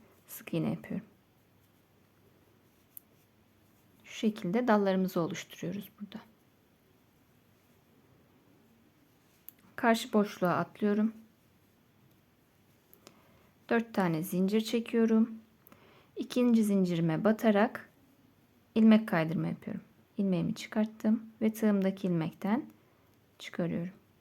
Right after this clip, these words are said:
İki zincir daha çekerek aynı boşluğun içerisine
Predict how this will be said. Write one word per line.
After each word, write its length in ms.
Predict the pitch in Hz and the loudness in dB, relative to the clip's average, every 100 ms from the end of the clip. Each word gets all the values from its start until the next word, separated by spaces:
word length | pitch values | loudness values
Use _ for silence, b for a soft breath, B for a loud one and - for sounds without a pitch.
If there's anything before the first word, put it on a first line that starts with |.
| _ _ _ b b b b b b - | _ _ _ b b b b b b -12
İki 200 | 226 254 | -6 -2
zincir 420 | 247 208 185 170 | 4 4 4 2
daha 220 | 185 220 | 4 4
çekerek 680 | 214 247 240 196 180 - - - | 4 0 2 2 2 0 -6 -2
aynı 320 | 233 233 214 | 2 6 6
boşluğun 400 | 180 175 - 170 | 6 0 -2 -2
içerisine 760 | 165 - 160 160 - 175 220 311 | -2 -2 -4 -4 -4 0 0 -2